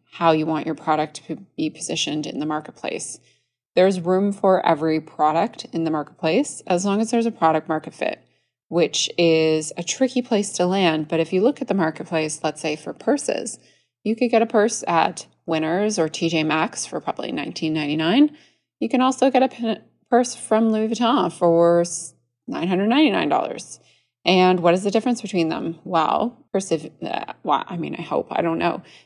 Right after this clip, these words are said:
The problem with luxury brands is their supply chains are not very transparent, but I would hope they're made with ethical labor and high quality materials and all that kind of stuff.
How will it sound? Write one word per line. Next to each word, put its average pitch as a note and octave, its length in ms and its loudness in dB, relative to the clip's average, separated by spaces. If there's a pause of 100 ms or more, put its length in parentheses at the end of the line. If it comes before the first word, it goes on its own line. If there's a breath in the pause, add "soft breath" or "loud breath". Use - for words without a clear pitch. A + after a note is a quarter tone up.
(120)
The E3+ 60 -6
problem G#3 260 6
with F3 140 -4
luxury E3 300 0
brands D#3 340 -2
is D#3 220 -4
their D3 340 -4
supply B3 280 -2
chains F#3 280 -2
are D#3 40 -2
not D#3 140 -4
very D3+ 140 -2
transparent, D#3+ 600 -6
but - 220 -4
I D#3+ 40 0
would E3+ 120 -2
hope D4 280 -2
they're F#3 100 -2
made E3 220 0
with - 160 -10
ethical D#3 340 -8
labor D#3 400 -2
and - 200 -8
high - 200 -8
quality D3+ 300 -6
materials D#3 580 -4
and - 100 -10
all - 60 -12
that - 100 -16
kind D#3+ 120 -8
of D#3+ 40 -8
stuff. G3+ 320 2